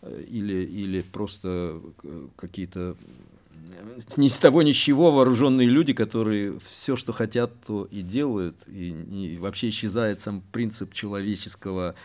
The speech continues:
э, человеческой морали, достоинства и вообще смысла, <laughs> да, существования.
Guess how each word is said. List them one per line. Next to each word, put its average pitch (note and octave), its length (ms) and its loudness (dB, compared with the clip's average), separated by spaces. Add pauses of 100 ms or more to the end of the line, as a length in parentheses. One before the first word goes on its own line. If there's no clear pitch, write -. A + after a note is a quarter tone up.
(540)
э, F2+ 240 -6
человеческой G#2 420 -2
морали, A2 400 4
достоинства F#2+ 920 -4
и E2 260 -10
вообще F2+ 300 -10
смысла, E2+ 500 -10 (300)
<laughs> - 280 -20
да, F2 220 -8 (220)
существования. E2+ 840 -2